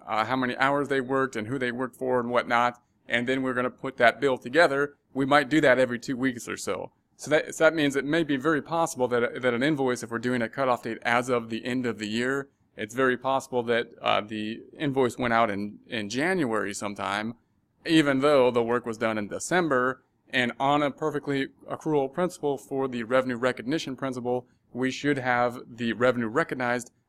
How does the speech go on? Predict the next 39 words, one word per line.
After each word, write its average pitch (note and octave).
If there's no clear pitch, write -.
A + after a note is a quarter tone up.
on C#3
the B2+
date B2+
that A#2
it A#2+
was A2+
earned, C3+
and A2+
therefore B2+
we A#2+
need B2
to G#2+
pull D#3+
that C3
revenue A#2+
back C#3+
into B2
this F3+
period A#2
and G#2+
not C3
have B2+
it A#2+
be B2+
recorded A2+
in A#2
the A#2
next B2
time C#3+
period. G#2
So C#3
that's C#3+
gonna D#3
be C#3+
the C3+
adjustment C3
we're C3+
gonna A#2+
make. B2+